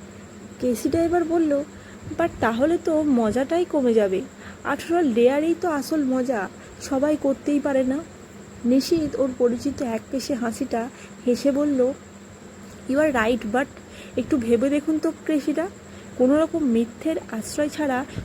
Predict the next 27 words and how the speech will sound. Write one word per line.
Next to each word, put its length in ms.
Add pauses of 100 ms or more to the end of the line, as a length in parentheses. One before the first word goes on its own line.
(120)
শুধুমাত্র 520
সত্যি 460
কথা 240
বলাটাও 400
কিন্তু 280
সবথেকে 520
বড় 240
ডেয়ার। 340 (500)
সবাই 280
কিন্তু 260
ওটাও 260
পারে 260
না।" 100 (760)
কথাটা 360
সত্যি, 500 (340)
আর 140
উপস্থিত 500
সবাই 540
সেটা 200
মানতে 400
বাধ্যও 520
হলো। 240 (380)
ফলে 180
নিশীথের 580
প্রস্তাবটা 640
স্বীকৃত 520
হলো, 300